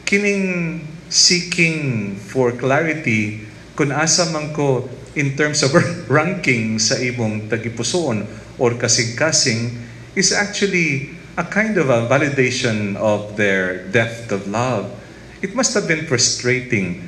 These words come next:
I can just imagine nga nag-, uh, inaway silang duha, no? Nag-, uh, puis la pagkauman ka ng ilang dialogue.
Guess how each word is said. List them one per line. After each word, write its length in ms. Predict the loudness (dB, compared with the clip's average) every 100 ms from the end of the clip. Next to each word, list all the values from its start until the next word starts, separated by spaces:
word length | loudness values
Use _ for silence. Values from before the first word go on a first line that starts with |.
| -4
I 80 | 0
can 80 | 0 0
just 160 | 0
imagine 560 | 0 0 0 0 0 -2
nga 80 | -2
nag-, 240 | -4 -4
uh, 240 | -2 -2 -2
inaway 400 | 0 2 2 0
silang 240 | 0 -2 -2
duha, 240 | -2 -2 -2
no? 160 | -2
Nag-, 240 | -4 -4 -4
uh, 240 | -4 -4
puis 320 | -4 -4 -4
la 80 | -4
pagkauman 560 | -6 -2 -2 0 -2 -4
ka 80 | -4
ng 240 | -4 -4 -8 -16 -12 -6
ilang 240 | -4 -2
dialogue. 560 | -2 0 0 -2 -4